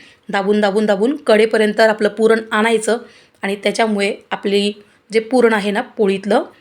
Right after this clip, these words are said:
ते कडेला जातं आणि कडेपर्यंतच आपलं पुरण गेलं पाहिजे. नाहीतर मग जर का कडेला जर का पुरण गेलेलं नसेल ना, तर ती, अं,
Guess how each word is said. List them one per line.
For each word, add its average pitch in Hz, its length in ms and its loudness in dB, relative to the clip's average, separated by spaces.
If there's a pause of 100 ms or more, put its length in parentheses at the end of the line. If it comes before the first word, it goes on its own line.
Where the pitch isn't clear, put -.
(260)
ते 214 280 -2
कडेला 202 340 2
जातं 208 420 0 (280)
आणि 202 120 -4 (100)
कडेपर्यंतच 220 840 2
आपलं 214 200 -2
पुरण 220 300 2
गेलं 214 240 2
पाहिजे. 208 320 0 (360)
नाहीतर 214 220 0
मग 240 200 0
जर 233 180 0
का 262 120 2
कडेला 269 540 2
जर 269 120 2
का 269 120 0
पुरण 277 340 2
गेलेलं 262 380 2
नसेल 285 240 0
ना, 277 160 0 (320)
तर 254 60 4
ती, 254 460 0 (320)
अं, 214 260 0